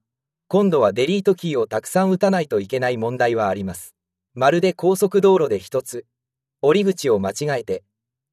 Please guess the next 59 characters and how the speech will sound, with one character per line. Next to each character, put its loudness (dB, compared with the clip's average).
大 6
き -16
く -8
時 -8
間 2
ロ 0
ス -12
す -6
る 0
か 0
の 0
よ 2
う -4
な -6
感 -6
じ -12
で -2
し -8
ょ -2
う -8
か。 -16
今、 -6
あ 6
な 4
た 2
の 0
目 0
の 2
前 2
の -6
キ -8
ー -6
ボ 0
ー -2
ド -2
で、 -4
一 -8
斉 2
に 2
文 2
字 -4
を 2
打 -2
っ -16
て -6
み -8
て、 -8
ど 6
れ 6
ぐ 4
ら 4
い 0
入 0
る -4
で -4
し -8
ょ -4
う -12
か。 -16